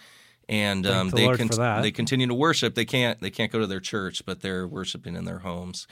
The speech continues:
Speaker 1: and continuing to have a bold witness in the community. So, as you said, the Ivory Coast is not on the prayer map. We, there's many countries like the Ivory Coast where there is persecution occurring.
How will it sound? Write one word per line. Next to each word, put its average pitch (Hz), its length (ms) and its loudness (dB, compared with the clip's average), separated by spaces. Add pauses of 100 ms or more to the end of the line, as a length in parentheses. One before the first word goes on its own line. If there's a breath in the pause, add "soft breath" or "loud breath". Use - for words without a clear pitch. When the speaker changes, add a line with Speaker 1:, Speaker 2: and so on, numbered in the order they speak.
(460 loud breath)
Speaker 1:
and 92 360 -2 (220)
continuing 95 560 -4
to 87 180 -6
have 92 160 -6
a 92 60 -6
bold 87 240 -8
witness 87 400 -8
in 90 60 -8
the 87 80 -8
community. 87 580 -8 (260 loud breath)
So, 127 260 2 (260)
as 117 200 2
you 127 80 2
said, 120 380 2
the 107 120 4
Ivory 117 260 4
Coast 123 500 2 (520 soft breath)
is 98 140 0
not 113 140 4
on 127 80 4
the 117 80 0
prayer 123 200 2
map. 131 300 4
We, 127 140 0
there's 123 260 2
many 143 280 4
countries 127 480 -2
like 107 220 -2
the 98 120 0
Ivory 92 320 -2
Coast 87 460 -4
where 95 340 0 (440 soft breath)
there 117 240 0
is 131 120 2
persecution 139 560 0
occurring. 107 480 -2